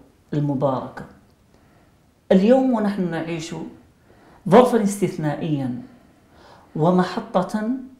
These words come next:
تضامن فيها كل العالم مع رمز من رموز هذه القضية، مع شيخ المسجد الأقصى، مع من له من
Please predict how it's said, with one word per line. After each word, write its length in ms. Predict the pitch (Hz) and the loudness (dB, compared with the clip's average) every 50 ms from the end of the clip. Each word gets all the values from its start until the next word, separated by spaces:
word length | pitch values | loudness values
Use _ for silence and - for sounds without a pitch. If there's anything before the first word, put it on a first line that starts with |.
| _ _ _ _ _ _ _ | _ _ _ _ _ _ _
تضامن 560 | - 196 190 226 240 247 240 226 214 196 190 | 0 2 4 4 4 4 2 0 2 0 0
فيها 320 | 196 - 208 196 190 190 185 | 0 0 2 2 2 2 2
كل 420 | 185 - - 233 214 202 180 175 | 0 -4 -4 -2 0 0 0 0
العالم 680 | 151 135 120 117 135 151 151 143 127 - 120 123 - - - - - _ _ _ _ _ _ - - - - - _ _ | 0 -2 -2 -2 0 0 2 0 0 -2 -6 -8 -10 -12 -16 -18 -20 _ _ _ _ _ _ -20 -20 -20 -20 -20 _ _
مع 340 | - 151 156 151 147 151 156 | -2 -2 0 0 -2 -2 -2
رمز 360 | 165 185 196 190 180 - 165 180 185 208 233 247 - - - - - | 0 2 2 2 0 0 0 0 0 0 -2 -4 -6 -10 -14 -12 -8
من 160 | 165 160 156 | -6 -4 -2
رموز 400 | 156 156 156 160 165 165 147 139 | -2 -2 -2 -2 -2 -4 -4 -2
هذه 360 | 151 151 151 151 151 139 127 | -2 -2 -2 -2 -4 -4 -8
القضية، 580 | 123 120 - - 127 120 - 127 - - - 147 - - _ _ _ _ _ _ _ _ _ - - - - - _ | -8 -10 -12 -12 -10 -10 -8 -10 -10 -12 -16 -20 -20 -20 _ _ _ _ _ _ _ _ _ -20 -20 -20 -20 -12 _
مع 240 | 170 170 151 151 180 | 0 0 2 2 0
شيخ 400 | 180 - 269 269 226 190 - - | 0 0 0 0 0 0 -2 -2
المسجد 540 | 180 160 156 165 180 - - - 160 147 165 | -2 -2 -2 -2 -4 -6 -6 -8 -8 -6 -6
الأقصى، 520 | 143 - - - - - - - - 101 - - - - - - _ _ _ _ _ _ - - - - _ 170 | -6 -6 -6 -8 -10 -10 -12 -14 -14 -14 -14 -16 -20 -20 -20 -20 _ _ _ _ _ _ -20 -20 -20 -12 _ 2
مع 280 | 180 202 240 220 254 | 4 4 6 6 4
من 140 | 247 254 247 | 4 4 4
له 400 | 214 202 208 240 220 208 233 214 | 4 4 4 4 4 4 2 2
من 300 | 190 185 180 170 160 - | 2 0 0 -2 -2 -4